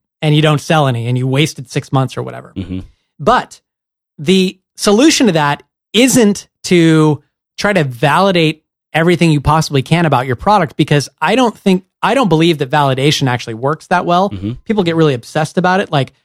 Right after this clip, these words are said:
Speaker 1: "How do I know for sure that this thing I'm gonna put out is gonna work?"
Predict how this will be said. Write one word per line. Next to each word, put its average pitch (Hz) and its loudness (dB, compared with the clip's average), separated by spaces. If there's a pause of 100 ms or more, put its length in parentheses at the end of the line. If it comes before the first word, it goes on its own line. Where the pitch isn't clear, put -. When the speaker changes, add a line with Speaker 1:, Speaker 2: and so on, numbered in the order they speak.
Speaker 1:
"How 165 2
do 196 4
I 165 2
know 170 4
for 143 -4
sure 185 2
that 127 -10
this 135 -4
thing 147 -2
I'm 127 -4
gonna 127 -6
put 135 -4
out 131 2
is 120 -8
gonna 131 -6
work?" 180 -2